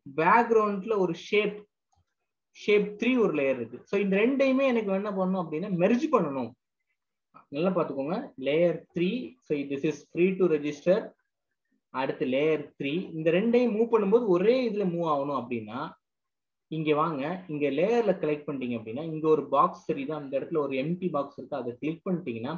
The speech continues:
பின், pin symbol. பின்னா இப்ப free to register இந்த சர்க்கிளும் இப்ப merge ஆயிடுச்சு. இப்ப நீங்க move பண்ணீங்க, சாரி, வேற ஏதோ merge ஆயிருக்கு. Wait, wait, layer three merge ஆயிருக்கு. free to register-ல merge ஆகணும். So, இங்க எடுத்து விட்டுக்கிறேன். free to register இப்ப இந்த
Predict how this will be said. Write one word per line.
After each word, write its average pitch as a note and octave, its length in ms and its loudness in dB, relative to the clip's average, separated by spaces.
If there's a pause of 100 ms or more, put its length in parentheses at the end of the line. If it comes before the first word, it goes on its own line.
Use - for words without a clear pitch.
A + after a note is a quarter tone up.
பின், G3+ 420 -4
pin G3 260 0
symbol. C#3+ 280 -2 (760)
பின்னா G#3+ 320 0
இப்ப G#3 180 2
free A#3 280 2
to B3 100 4
register G3 420 0
இந்த F#3+ 160 -2
சர்க்கிளும் F#3+ 360 2
இப்ப F3+ 140 -2
merge D#3 320 0
ஆயிடுச்சு. D#3 300 2 (100)
இப்ப F3 200 -4
நீங்க F3 180 2
move F#3 220 -2
பண்ணீங்க, D#3+ 320 -4
சாரி, A2+ 260 -8 (160)
வேற C3 240 -4
ஏதோ C3+ 140 -2
merge A#2 280 -4
ஆயிருக்கு. A2 280 -4
Wait, G#2+ 240 -8
wait, G#2 240 -20 (580)
layer C#3 360 0
three F3+ 200 -2
merge A#2+ 260 0
ஆயிருக்கு. A2 260 -4
free G3 180 2
to G3 80 2
register-ல D#3 480 0
merge B2+ 260 -4
ஆகணும். B2+ 300 -4 (640)
So, A#2+ 80 -2
இங்க A2+ 140 -2
எடுத்து A#2+ 200 -4
விட்டுக்கிறேன். A#2 400 -8
free A3+ 260 0
to A#3 120 4
register D#3+ 440 0
இப்ப F#3+ 160 0
இந்த D3 180 0